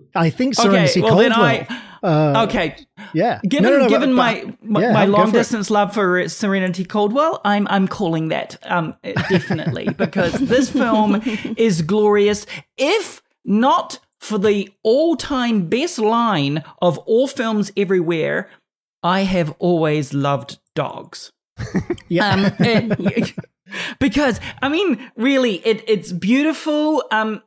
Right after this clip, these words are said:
Speaker 2: it's, I, I kind of headcanon, I don't know if this is true, but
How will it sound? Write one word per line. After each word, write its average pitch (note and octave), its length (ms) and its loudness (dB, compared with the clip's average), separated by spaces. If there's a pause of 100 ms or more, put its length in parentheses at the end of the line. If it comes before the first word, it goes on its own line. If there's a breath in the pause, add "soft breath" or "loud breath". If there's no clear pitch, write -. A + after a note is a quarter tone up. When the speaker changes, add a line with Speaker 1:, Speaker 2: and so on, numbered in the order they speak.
(140)
Speaker 2:
it's, - 360 -4 (840)
I, A3+ 280 0 (120)
I A3 140 -2
kind B3+ 460 -4
of F4+ 120 -4
headcanon, A#3 840 -4
I F3+ 80 -2
don't D#3+ 300 -4
know F#3 80 -4
if F3+ 100 -6
this G#3+ 180 -6
is A3+ 120 -14
true, C#3+ 400 -6 (320 soft breath)
but F#3 320 0